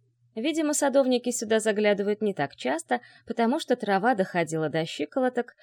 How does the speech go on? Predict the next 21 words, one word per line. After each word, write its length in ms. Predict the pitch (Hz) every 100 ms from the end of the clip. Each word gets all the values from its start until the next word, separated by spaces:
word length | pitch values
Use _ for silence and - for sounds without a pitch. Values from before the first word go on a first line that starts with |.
| - -
кусты 360 | 277 - 330
явно 380 | 302 233 254 202
нуждались 540 | 160 156 156 143 151 -
в 60 |
стрижке, 580 | - 185 247 311 - 277 _ -
да 140 | 220 226
и 100 | 208
ветви 300 | 180 165 170
деревьев 460 | 165 214 311 262
склонялись 640 | - - 202 226 285 170 170
слишком 440 | 185 233 - 165
низко 300 | 151 143 -
к 80 | 151
земле, 420 | 160 170 175 269 - - -
образуя 520 | 240 247 233 302 339
подобие 520 | 214 170 170 160 160
шалаша. 640 | - 160 143 143 - - _ _ _ _ _ _ -
Отличное 640 | 285 285 254 339 392 269
место 340 | 226 220 - 220
для 180 | 220
свидания. 640 | 220 220 156 151 156 151